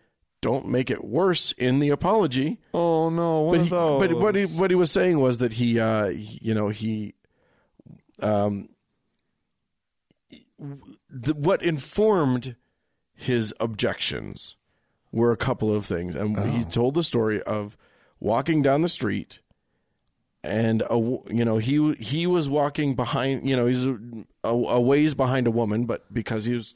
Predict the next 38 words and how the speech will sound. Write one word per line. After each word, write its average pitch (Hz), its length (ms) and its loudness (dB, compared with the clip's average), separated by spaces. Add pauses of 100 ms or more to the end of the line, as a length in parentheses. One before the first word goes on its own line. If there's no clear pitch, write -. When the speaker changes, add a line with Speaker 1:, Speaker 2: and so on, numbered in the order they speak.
Speaker 1:
tall, 95 360 -4
he 110 160 -4 (440)
was 110 200 -6
gaining 110 360 -2
on 90 180 -6
her. 87 280 -8 (240)
Speaker 2:
Right. 90 300 -8 (500)
Speaker 1:
And 120 140 0
as 120 140 0
he 135 80 0
got 135 260 0
closer, 135 600 -2 (500)
she - 160 -8
kinda 151 220 2
little, 143 220 2
d-, 131 200 -8
did 151 160 -2
a - 20 2
little 139 200 4
head 165 220 2
fake 131 220 2
and 131 100 2
then 131 80 0
crossed 139 340 0
the 123 80 -2
street - 400 -6 (380)
Speaker 2:
Ah, 175 320 -2 (100)
yeah. 135 100 -10 (180)
Speaker 1:
to - 80 -2
get 120 120 4
away 107 200 2
from 57 220 -6
him. 50 120 -14 (240)
Speaker 2:
Right. 123 220 -4 (560)
Speaker 1:
And 117 100 0
he 117 60 2
was 107 140 0
like, 92 400 -4